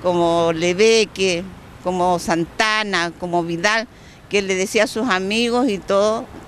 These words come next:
Eh, estuvo condecorado por el gobierno popular por ser, eh, mm, eh, inde-, indescripto colaborador del gobierno popular,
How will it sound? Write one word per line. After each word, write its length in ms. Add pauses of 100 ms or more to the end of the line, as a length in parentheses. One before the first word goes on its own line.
(140)
Eh, 280
estuvo 280
condecorado 720
por 160
el 80
gobierno 400
popular 400
por 160
ser, 280 (760)
eh, 600
mm, 800 (340)
eh, 500
inde-, 360 (100)
indescripto 1800 (340)
colaborador 580
del 120
gobierno 360
popular, 440